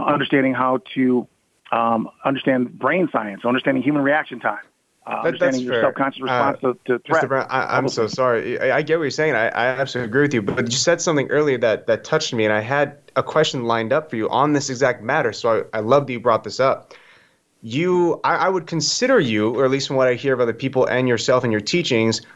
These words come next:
Speaker 2: weapons expert, gun expert, military man. So why do you think other people in your particular field, military specialists, Navy seals, say that the techniques you teach people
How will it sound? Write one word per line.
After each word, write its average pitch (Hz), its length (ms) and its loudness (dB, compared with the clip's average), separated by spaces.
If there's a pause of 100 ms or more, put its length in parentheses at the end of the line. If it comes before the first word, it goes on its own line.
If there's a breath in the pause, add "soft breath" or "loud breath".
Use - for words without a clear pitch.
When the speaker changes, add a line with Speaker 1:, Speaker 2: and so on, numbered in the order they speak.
(120 loud breath)
Speaker 2:
weapons 123 440 0
expert, 123 640 0 (340)
gun 113 260 2
expert, 113 720 0 (120)
military 117 560 0
man. 110 440 0 (380 loud breath)
So - 240 0
why 139 460 0
do 208 80 -4
you 175 180 -4
think 156 420 -2 (100)
other 151 200 4
people 151 420 -2
in 160 200 0
your 151 180 2
particular 147 420 -2
field, 117 540 -2 (140)
military 104 340 0
specialists, 160 500 -2
Navy 101 240 0
seals, 160 480 0 (540 soft breath)
say 165 300 0
that 160 120 0
the 160 80 -6
techniques 165 400 0
you 151 100 2
teach 196 460 -2
people 113 560 0